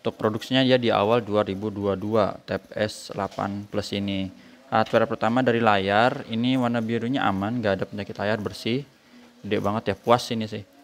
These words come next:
Terus warna hijau. Oke, normal, warna merah juga sama. Uh,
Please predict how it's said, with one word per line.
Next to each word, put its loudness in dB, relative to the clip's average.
Terus -2
warna -2
hijau. 2
Oke, 0
normal, 0
warna 0
merah 0
juga -4
sama. -4
Uh, -8